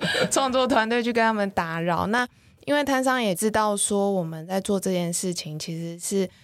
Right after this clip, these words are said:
希望可以带更多人去认识传统市场，所以他们其实也很欢迎，也非常大力支持我们。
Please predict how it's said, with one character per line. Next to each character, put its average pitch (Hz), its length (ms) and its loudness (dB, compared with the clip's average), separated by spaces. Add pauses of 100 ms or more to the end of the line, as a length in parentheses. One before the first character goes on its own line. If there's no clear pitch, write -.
(140)
希 - 180 0
望 190 200 2
可 180 160 -4
以 160 180 -2
带 170 320 -2
更 180 180 -2
多 175 160 -2
人 160 200 -4
去 180 180 -4
认 170 180 -2
识 170 160 -4
传 170 260 -8
统 165 140 -12
市 - 280 -4
场， - 320 -6
所 - 120 -8
以 180 80 -2
他 180 140 -4
们 180 160 -4
其 165 240 -10
实 170 80 -10
也 170 160 -6
很 175 140 -4
欢 170 360 -8
迎， 156 220 -12
也 156 100 -20
非 185 200 -8
常 160 180 -8
大 170 200 -8
力 165 140 -6
支 156 220 -4
持 - 300 -2
我 - 260 -14
们。 - 60 -20